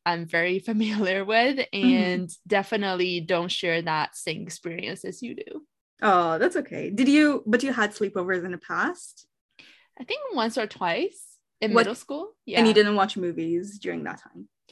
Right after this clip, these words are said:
Speaker 1: We watched horror movies.
Speaker 2: Oh, no, no, that could not be me. <laughs>
Speaker 1: <laughs> But I think that's, I don't know, maybe my friends and I were just being stupid, but, like, when we're a group, and usually I hate horror movies when there's, like, involving ghosts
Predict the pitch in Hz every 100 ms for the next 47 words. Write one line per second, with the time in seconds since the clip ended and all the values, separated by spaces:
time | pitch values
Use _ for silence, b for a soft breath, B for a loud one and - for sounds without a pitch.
0 | b - 226 - - - 202 170 147 131
1 | - 240 - _ _ _ _ - 294 320
2 | 302 214 190 233 240 214 233 311 294 277
3 | 262 202 180 403 - 381 359 440 392 453
4 | 330 381 311 - 294 B B 453 - 311
5 | 285 294 494 - 302 - - _ _ _
6 | _ 240 220 196 185 247 285 294 247 -
7 | 202 196 175 170 156 165 156 156 - 208
8 | 170 180 175 - 165 208 220 214 185 160
9 | - b b b - 196 185 185 202 208
10 | 202 165 175 170 311 285 202 220 269 277
11 | 247 - 190 202 214 233 - 185 175 160
12 | 156 170 175 165 170 165 156 - - 151
13 | - _ - 170 165 165 175 - 190 170
14 | 165 165 156 156 156 160 -